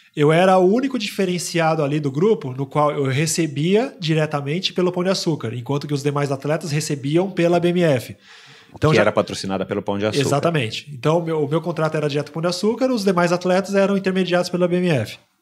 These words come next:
Speaker 1: E aí, ó, ne-, nessa junção, eu era um atleta B M F. E o tre-, o Ricardo D'Angelo, ele passou a ser meu treinador de dois mil e um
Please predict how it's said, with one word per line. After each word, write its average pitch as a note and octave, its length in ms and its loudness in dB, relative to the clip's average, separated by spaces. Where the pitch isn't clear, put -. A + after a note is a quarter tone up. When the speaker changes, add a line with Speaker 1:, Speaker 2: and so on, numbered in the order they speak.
Speaker 1:
E D#3 120 -2
aí, F3 340 2
ó, G#3+ 160 -2
ne-, F#3 260 -4
nessa E3 440 0
junção, F#3+ 420 -2
eu G3 220 4
era D#3+ 200 2
um G#3 60 -2
atleta F3+ 400 -4
B F#3 120 -2
M G#3 120 -2
F. D#3 300 -2
E C3+ 80 -6
o C3 100 -2
tre-, D#3+ 220 -6
o C#3 40 -2
Ricardo C#3+ 360 2
D'Angelo, F3 680 0
ele D3+ 360 0
passou D3+ 320 -2
a D3+ 40 -2
ser D#3 140 -2
meu D3 140 0
treinador C#3+ 440 -2
de C3+ 160 -4
dois C#3 280 0
mil D3+ 180 0
e D3+ 140 2
um F#3+ 240 -2